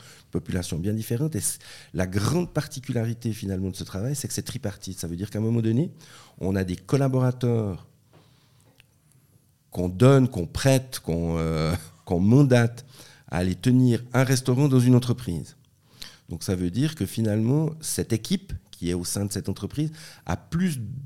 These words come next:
de contact avec l'entreprise en question, avec les ressources humaines de l'entreprise, avec l'entreprise en question, qu'avec son employeur. Donc il y a, c'est vra-, vraiment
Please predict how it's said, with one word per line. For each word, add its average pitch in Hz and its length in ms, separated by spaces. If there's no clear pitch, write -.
de 101 100
contact 139 680
avec 131 280
l'entreprise 110 420
en 92 40
question, 90 340
avec 104 220
les - 60
ressources 82 260
humaines 87 280
de 80 80
l'entreprise, 92 520
avec 78 180
l'entreprise 107 360
en 98 60
question, 101 340
qu'avec 123 260
son 127 140
employeur. 110 380
Donc 78 140
il - 40
y - 20
a, - 40
c'est 113 100
vra-, 123 220
vraiment 147 220